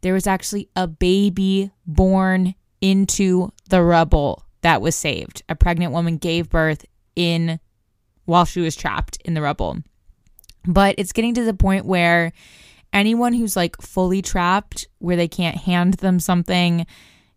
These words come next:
they'll have been without water since Sunday night. So things are getting really dire, and in the coming days, it will be more efforts to rescue bodies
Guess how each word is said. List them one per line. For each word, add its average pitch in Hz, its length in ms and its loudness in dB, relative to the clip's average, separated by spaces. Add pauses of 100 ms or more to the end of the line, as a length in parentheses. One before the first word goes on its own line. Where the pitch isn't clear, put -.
(440)
they'll 185 360 2
have 196 260 0
been 185 200 2
without 175 360 2
water 165 680 4
since - 560 -6
Sunday 165 460 -2
night. 151 480 -4
So 160 520 0 (380)
things 175 220 -4
are 185 80 0
getting 175 240 -2
really 165 220 -2
dire, 180 680 4
and 170 220 0
in 170 80 -4
the 165 60 -4
coming 175 340 -2
days, 160 640 -2
it 175 120 -2
will 165 120 -2
be 165 160 -2
more 156 520 -2 (380)
efforts 170 360 -2
to - 140 -8
rescue 156 480 -4
bodies 165 720 0